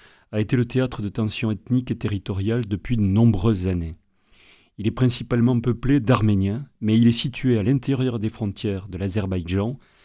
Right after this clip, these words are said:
créant ainsi un différend territorial. En septembre deux mille vingt, des combats ont éclaté entre l'Azerbaïdjan, soutenu par la Turquie, et l'Arménie.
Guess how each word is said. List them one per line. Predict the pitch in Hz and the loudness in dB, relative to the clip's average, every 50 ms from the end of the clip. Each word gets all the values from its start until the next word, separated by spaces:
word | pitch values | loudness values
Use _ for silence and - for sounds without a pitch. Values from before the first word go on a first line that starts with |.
| _ - _ _ | _ -20 _ _
créant | - - 127 120 120 113 113 104 | -4 2 4 4 6 4 4 2
ainsi | 98 101 98 - - - 131 143 - - - _ _ _ | 0 0 -2 -2 -4 -4 -6 -6 -8 -12 -20 _ _ _
un | - 104 | -6 -6
différend | 98 92 113 117 - - 123 104 117 113 | -4 -2 -4 -4 -2 -2 0 0 0 0
territorial. | 117 - 107 101 101 - - 92 87 87 85 87 87 87 - _ _ _ _ _ _ _ _ _ _ - - - - _ _ _ | 0 -2 -2 -2 -4 -4 -6 -8 -8 -8 -10 -12 -14 -16 -18 _ _ _ _ _ _ _ _ _ _ -20 -20 -20 -20 _ _ _
En | - 107 | -8 -6
septembre | 104 - - 147 - - - 143 139 123 107 | 0 2 2 2 2 2 4 4 4 4 4
deux | 98 113 107 | 4 4 2
mille | 104 98 101 | 2 2 0
vingt, | 92 95 104 117 135 139 - _ _ _ _ _ _ _ _ - | -2 -2 -2 -2 -4 -6 -10 _ _ _ _ _ _ _ _ -4
des | 95 110 110 | -4 -2 0
combats | - 127 120 117 120 117 113 | 2 2 4 4 4 4 4
ont | 107 101 98 | 2 0 -2
éclaté | 101 92 - 110 110 104 - - 123 113 107 90 - - | -2 -4 -4 -4 -4 -4 -2 0 0 2 2 0 -4 -8
entre | 104 92 87 - 101 | -10 -10 -8 -8 -8
l'Azerbaïdjan, | 98 92 - 113 87 92 101 98 95 98 101 104 101 95 90 | -6 -4 -2 -4 -2 -2 -4 -6 -4 -4 -4 -2 -2 -4 -6
soutenu | - - - 117 - 120 117 117 117 | -8 -10 -10 -2 0 2 4 4 6
par | 117 - 95 | 8 6 6
la | 95 92 | 6 2
Turquie, | - - - - 101 - - - - 127 151 170 - - _ _ | -6 -8 -8 -2 0 0 0 0 -2 -2 -2 -4 -8 -12 _ _
et | - 143 139 | 0 0 2
l'Arménie. | 131 120 101 107 104 101 92 90 85 - | 2 0 0 -2 -2 -2 -4 -6 -8 -10